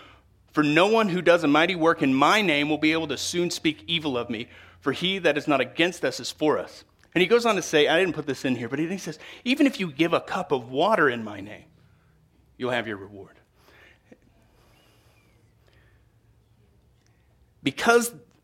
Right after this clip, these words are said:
this man wasn't following them, not, he didn't say, Je-, he wasn't following us, Jesus. Not that he wasn't following you, he wasn't following us. He was, he's not with us. And Jesus said, "Stop it."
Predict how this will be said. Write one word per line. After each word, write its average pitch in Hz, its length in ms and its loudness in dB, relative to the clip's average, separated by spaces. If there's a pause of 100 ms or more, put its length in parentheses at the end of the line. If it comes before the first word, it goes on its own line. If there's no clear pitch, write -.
this 151 380 2
man 170 420 2
wasn't 180 320 2
following 190 680 4
them, 190 340 4
not, 220 200 4 (220)
he 202 80 2
didn't 269 220 4
say, 247 120 -2
Je-, 175 300 0
he 185 100 -2
wasn't 254 240 0
following 202 440 4
us, - 340 4
Jesus. 170 540 -2 (2250)
Not 233 100 4
that 262 60 4
he 220 60 6
wasn't 208 200 4
following 170 280 4
you, 196 100 4
he 208 80 2
wasn't 254 200 2
following 220 320 4
us. - 380 -2
He 175 80 -8
was, 226 160 -4
he's 190 160 -4
not 208 140 2
with - 200 -10
us. - 540 -2 (1040)
And 127 80 -4
Jesus 185 320 -2
said, 127 240 -4
"Stop - 540 -2
it." - 120 -12